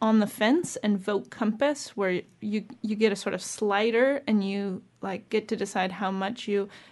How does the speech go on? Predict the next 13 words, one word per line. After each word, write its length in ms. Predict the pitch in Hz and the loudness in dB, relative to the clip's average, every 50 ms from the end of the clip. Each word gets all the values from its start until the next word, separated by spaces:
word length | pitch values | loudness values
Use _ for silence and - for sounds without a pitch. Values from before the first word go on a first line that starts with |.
| _ _ - | _ _ 0
uh, 100 | 233 240 - - | 0 0 0 -2
you 160 | - - 240 233 | 0 4 6 6
often 260 | 240 247 247 269 247 | 6 6 8 8 6
get 120 | 233 226 214 | 8 6 4
a 60 | - | 2
question 440 | - - 208 202 202 - - 208 202 | 2 0 0 0 0 -2 -2 -2 0
like, 280 | 208 196 - - - - - - - - - - - _ | 0 -2 -2 -4 -6 -10 -18 -20 -20 -20 -20 -20 -14 _
"Which 300 | - 247 294 302 - - | -2 0 0 0 -2 -4
do 80 | - 233 | -4 -2
you 300 | 220 208 220 247 285 277 | -2 0 0 2 2 2
like, 400 | 240 180 - - - - - 214 | 2 2 0 -2 -4 -6 -8 -4
the 140 | 208 214 214 | -2 -2 0
environment 760 | 196 202 202 190 208 202 202 220 247 254 277 302 330 320 | 0 0 -2 0 0 2 4 4 4 4 4 4 2 0